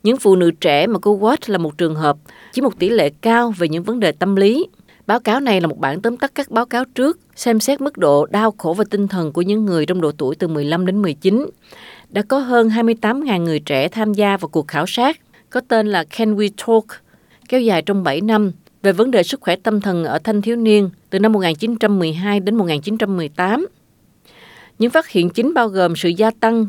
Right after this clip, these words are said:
từ mười tám phẩy bảy phần trăm trong năm hai không mười hai lên hai mươi bốn phẩy hai phần trăm trong năm hai không mười tám về số người gặp phải vấn đề tâm lý. Họ cho biết họ cảm thấy trầm uất, buồn bã, đau khổ trong cuộc sống.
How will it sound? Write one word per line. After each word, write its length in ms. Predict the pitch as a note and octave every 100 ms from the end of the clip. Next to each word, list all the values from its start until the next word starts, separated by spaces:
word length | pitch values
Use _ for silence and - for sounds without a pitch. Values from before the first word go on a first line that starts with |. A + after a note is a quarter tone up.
| - -
từ 140 | G3+
mười 300 | G3 G3 F#3
tám 320 | - G3 C4+
phẩy 140 | E4 G#3
bảy 160 | D#3
phần 300 | F#3 G3 F3 E3
trăm 300 | A3 A3 F#3 -
trong 160 | A3
năm 120 | A3
hai 120 | G#3+ A3
không 300 | A3+ A3 G3+
mười 160 | D#3+
hai 380 | E3+ G#3 G#3 F#3 - - - -
lên 180 | A3
hai 80 | A3+
mươi 120 | A3
bốn 200 | G3+ A3
phẩy 100 | A#3
hai 140 | B3 A3
phần 280 | F#3+ E3 D3+
trăm 260 | G3+ G#3+ F#3 - _
trong 140 | A3 A3
năm 160 | G#3+
hai 180 | G3+ A3
không 280 | G#3+ G#3+ G#3
mười 160 | F3 D3+
tám 380 | - F#3 C4 D4+
về 120 | G3
số 160 | E3+ A#3+ B3+
người 240 | G3 E3+
gặp 140 | D3 -
phải 180 | D3 D3+
vấn 240 | A3 B3
đề 120 | E3+
tâm 260 | - F#3+ G3
lý. 360 | G3+ A3 D4+ - _ _ _ _
Họ 180 | F#3+ F#3+
cho 120 | G#3+
biết 280 | G#3 D4 C4+
họ 120 | F3+
cảm 320 | E3 E3+ G#3
thấy 340 | A3+ C4 E4 -
trầm 280 | F3 D#3 D#3
uất, 140 | - F4+ _ _ -
buồn 360 | F3 E3+ D3+
bã, 340 | C#3+ C#3 D3 A3+
đau 240 | - G#3+ A3
khổ 360 | - E3 C#3+ F#3
trong 160 | G3+
cuộc 200 | G3 D3
sống. 280 | - F#3+ B3